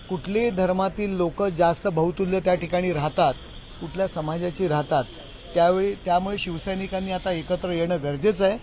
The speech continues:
आणि जी भूमिका शिवसेना प्रमुख हिंदुत्व सम्राट बाळासाहेब ठाकरे यांनी घेतली होती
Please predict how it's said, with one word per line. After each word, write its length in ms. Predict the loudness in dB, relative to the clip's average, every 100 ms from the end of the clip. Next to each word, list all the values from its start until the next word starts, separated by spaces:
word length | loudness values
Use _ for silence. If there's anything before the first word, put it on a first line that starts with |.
| -10 -16 -12 -4
आणि 260 | -4 -4 -6 -12 -16 -16 -6
जी 160 | 0 0
भूमिका 480 | 2 0 0 -2 -4 -6 -10
शिवसेना 440 | -8 -6 -4 -4
प्रमुख 280 | -2 -2 -4 -4
हिंदुत्व 480 | -6 -4 -4 -2
सम्राट 420 | -2 -2 2 4 2 -4 -16 -16 -16 -16 -16 -12 0
बाळासाहेब 460 | 2 2 0 -2 -4
ठाकरे 300 | -4 -2 0
यांनी 220 | 0 0
घेतली 340 | -2 -2 2
होती 260 | 2 2